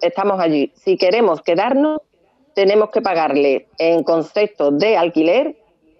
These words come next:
seiscientos cincuenta euros, que es más, casi el doble de lo que yo voy a pagar de hipoteca.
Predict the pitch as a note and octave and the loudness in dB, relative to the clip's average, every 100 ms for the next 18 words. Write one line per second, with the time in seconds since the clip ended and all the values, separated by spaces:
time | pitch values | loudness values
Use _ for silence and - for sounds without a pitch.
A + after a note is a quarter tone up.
0 | _ - F#3 E3+ G3 G#3 F#3 D3 D3+ F#3+ | _ 0 0 2 2 0 0 -2 0 0
1 | G#3+ G#3+ G#3+ A#3 A#3 B3 - - F3+ G3 | 0 0 2 2 2 0 -6 -2 0 0
2 | F#3+ _ E3 F#3 F#3+ F#3+ - _ _ _ | -2 _ -4 -2 -2 -6 -12 _ _ _
3 | _ - G#3 G#3 F3 - E3+ F3 E3+ A3 | _ -4 -2 2 2 2 2 2 4 2
4 | C4 B3 A3 F3+ F3+ F#3+ G#3+ G#3 G#3 G3 | 2 2 2 2 2 2 2 0 -2 -2
5 | A3+ A3 G3+ F3 E3+ A3 A3+ - - | 0 2 2 2 0 0 -4 -4 -10